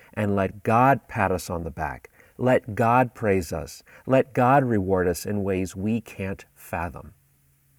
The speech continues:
Inasmuch, when we are recognized by those who serve, we are to show godly gratitude in receiving that praise and move on. Now that we have covered the servant portion of the servant leader,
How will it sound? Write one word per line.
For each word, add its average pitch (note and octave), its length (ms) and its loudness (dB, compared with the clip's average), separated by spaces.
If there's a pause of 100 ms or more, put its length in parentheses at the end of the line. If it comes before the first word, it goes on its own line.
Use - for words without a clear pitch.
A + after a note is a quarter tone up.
Inasmuch, F#3+ 680 4 (300)
when B2+ 240 6
we D3+ 160 6
are A2+ 160 8
recognized A#2 760 2
by F#2 200 0
those F2+ 400 0
who F2+ 160 -4
serve, F2 500 -4
we G2+ 200 -2
are E2+ 180 -2
to F#2+ 100 -8
show E2+ 440 -4 (280)
godly B2+ 560 4
gratitude E2+ 800 -4
in B2+ 160 -2
receiving G2+ 560 0
that G#2+ 220 -2
praise D#3 500 -2 (400)
and C3+ 200 4
move F2 200 0
on. A2 240 -2 (760)
Now F3+ 220 6
that C4+ 120 4
we G#3 100 4
have C#3+ 140 6
covered C3+ 320 4
the G#2 100 0
servant B2+ 560 4
portion G#2 580 2
of F#2 200 -2
the F#2+ 100 0
servant F#2+ 480 2
leader, D#2+ 320 -4